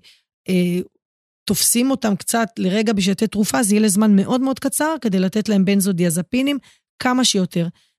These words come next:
בנזודיאזפינים זה התרופה הכי טובה במקרה של הרעלות, בטח לא ברורות, אה, בגלל שהיא גם מרגיעה את המטופל,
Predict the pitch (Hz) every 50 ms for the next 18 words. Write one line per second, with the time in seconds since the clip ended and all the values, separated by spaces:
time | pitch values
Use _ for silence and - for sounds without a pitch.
0 | _ 185 247 277 269 277 254 214 220 202 202 214 - - 254 262 269 240 208 208
1 | - - 185 - - 226 202 165 202 196 - - 269 277 - - 277 233 262 269
2 | 269 233 220 202 196 185 - 208 208 - - 208 202 190 180 180 180 185 208 240
3 | 262 254 - - _ _ _ _ _ - 185 233 233 269 254 - 220 208 202 175
4 | 170 170 185 175 165 196 226 254 277 269 - - _ _ _ _ _ _ _ _
5 | _ - 185 180 180 180 180 180 185 180 185 185 180 170 185 180 196 196 - -
6 | 196 185 175 220 240 262 254 220 180 196 190 196 220 240 - 262 254 254 - -
7 | 262 202 - 262 262 262 262 269